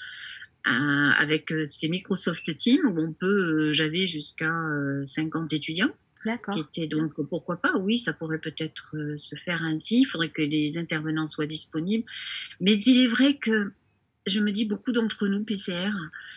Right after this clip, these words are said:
Speaker 1: sont sur le terrain. Euh, beaucoup ne font plus trop de radioprotection suivant
Speaker 2: Oui.
Speaker 1: les établissements, mais ils sont volontaires dans d'autres domaines pour aider.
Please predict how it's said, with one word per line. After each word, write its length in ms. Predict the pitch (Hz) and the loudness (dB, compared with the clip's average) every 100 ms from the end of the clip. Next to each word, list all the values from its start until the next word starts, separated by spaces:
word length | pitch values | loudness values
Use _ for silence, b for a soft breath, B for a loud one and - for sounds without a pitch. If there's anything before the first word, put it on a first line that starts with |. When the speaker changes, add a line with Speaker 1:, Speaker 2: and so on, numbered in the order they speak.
| B | B
Speaker 1:
sont 300 | - - 196 | -12 -4 -2
sur 180 | 196 190 | 0 2
le 100 | 196 | 2
terrain. 440 | 208 202 190 214 320 _ B B - _ | 2 0 0 -2 -6 _ B B -20 _
Euh, 220 | 170 165 170 | -4 -2 0
beaucoup 340 | 185 208 262 | 0 6 6
ne 60 | 220 | 6
font 240 | - 196 | 4 0
plus 260 | - 226 214 | 0 -2 -2
trop 280 | - 247 | 2 4
de 80 | 214 | 4
radioprotection 800 | 202 185 196 - 190 196 - 208 | 4 2 0 -2 -4 -4 -2 -4
suivant 240 | - 208 202 | 0 4 6
Speaker 2:
Oui. 180 | 185 | 4
Speaker 1:
les 240 | 170 160 170 | 2 -4 -6
établissements, 680 | 180 185 175 170 226 233 247 | -2 -2 -2 -4 2 6 6
mais 160 | 202 | 6
ils 40 | 196 | 4
sont 220 | - 214 | 4 4
volontaires 520 | 185 214 208 202 220 | 6 6 6 4 4
dans 120 | 190 | 2
d'autres 180 | 175 202 | 0 0
domaines 380 | 185 196 202 190 | 2 2 2 0
pour 180 | 170 185 | -2 -2
aider. 340 | 196 180 226 | 0 0 -4